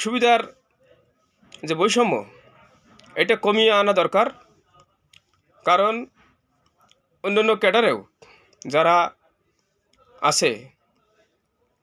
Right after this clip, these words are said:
তাদেরকেও সুযোগ সুবিধা বা সম্মানের, আ, দি-, দিতে হবে। তবে একটা কথা এখানে সত্য যে কাজের ক্ষেত্র বুঝে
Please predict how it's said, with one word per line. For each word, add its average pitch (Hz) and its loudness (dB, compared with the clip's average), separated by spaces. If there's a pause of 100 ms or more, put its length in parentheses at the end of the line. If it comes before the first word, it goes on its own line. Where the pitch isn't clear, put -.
(220)
তাদেরকেও 156 0 (1120)
সুযোগ 143 -10
সুবিধা 165 -2 (240)
বা 143 0 (100)
সম্মানের, 143 -2 (1000)
আ, 127 -2 (320)
দি-, 143 -10
দিতে 147 -4
হবে। 185 -2 (1500)
তবে 190 2 (240)
একটা 190 -4
কথা 214 0
এখানে 240 0
সত্য - -4 (140)
যে 180 2 (600)
কাজের 170 0
ক্ষেত্র 180 -8 (100)
বুঝে 135 -6